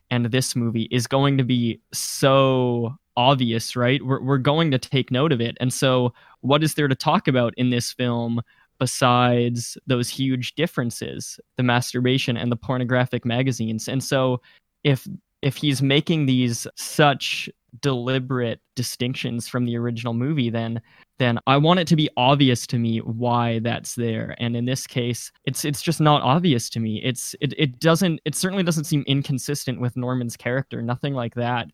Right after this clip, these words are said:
But it's just, um, when everything else in the movie is so similar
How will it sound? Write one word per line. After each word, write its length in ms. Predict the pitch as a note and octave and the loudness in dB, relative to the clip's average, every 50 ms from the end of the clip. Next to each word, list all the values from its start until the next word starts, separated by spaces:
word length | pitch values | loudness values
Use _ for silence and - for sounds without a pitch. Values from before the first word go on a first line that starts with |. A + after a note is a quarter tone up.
| _ _ _ | _ _ _
But 160 | B2+ B2+ B2 | 0 0 0
it's 240 | B2 B2 - - - | 0 -2 -6 -8 -4
just, 480 | - C#3 C3 B2+ B2 - - - - | 0 2 4 4 2 0 -4 -4 -2
um, 500 | B2 A#2+ A#2+ A#2+ A#2 A#2 A#2 A#2 A2 A2 - _ _ _ _ _ | 0 0 0 0 -2 -2 -2 -4 -4 -6 -10 _ _ _ _ _
when 340 | B2+ C3 C#3 C#3 C#3 C#3 - | 0 2 4 4 2 2 4
everything 540 | - D3 C#3+ E3 E3 D#3+ - E3 D3+ C#3+ - | 2 2 4 4 2 2 2 2 0 2 2
else 300 | - C3 C3+ C3+ - - | 0 0 0 -2 -4 -2
in 80 | B2+ B2 | -2 0
the 80 | A#2+ | 0
movie 440 | A#2 A#2+ A#2 A2+ A2 A2+ A2+ A2+ A2+ - | 0 0 0 0 -2 -2 -4 -4 -6 -6
is 580 | - A#2+ A2+ A#2 A2+ A2+ G#2+ - - - - - _ _ _ _ _ _ _ _ | -4 -4 -4 -2 -4 -4 -6 -8 -10 -12 -14 -16 _ _ _ _ _ _ _ _
so 360 | - - - - C#3 C3 B2+ | -12 -6 0 2 2 2 2
similar 720 | B2 - - - C3 B2+ B2 A#2+ A#2 A2+ - - A2+ - | 0 -2 -2 -2 0 0 0 -2 -2 -4 -6 -6 -8 -10